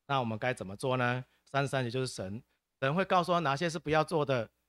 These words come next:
但是呢，神一定会告诉我们什么是该做的。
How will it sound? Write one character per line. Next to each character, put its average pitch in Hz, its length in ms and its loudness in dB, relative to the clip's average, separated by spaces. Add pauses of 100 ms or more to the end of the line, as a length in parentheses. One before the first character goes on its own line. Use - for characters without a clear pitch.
但 160 160 4
是 151 160 -4
呢， 131 220 -2
神 117 240 -6
一 123 60 -8
定 139 140 -2
会 139 80 0
告 127 180 0
诉 139 100 -6
我 - 20 -2
们 104 120 -6
什 - 160 -10
么 101 80 -8
是 120 120 -8
该 113 220 -4
做 107 260 -10
的。 82 200 -16